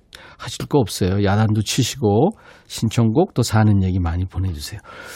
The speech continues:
프로듀서는 김세원 피디고요. 작가는 신혜원, 윤예본 작가입니다.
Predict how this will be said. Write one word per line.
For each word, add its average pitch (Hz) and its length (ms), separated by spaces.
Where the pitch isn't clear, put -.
프로듀서는 165 640
김세원 151 1000
피디고요. 117 720
작가는 117 480
신혜원, 143 960
윤예본 127 760
작가입니다. 82 600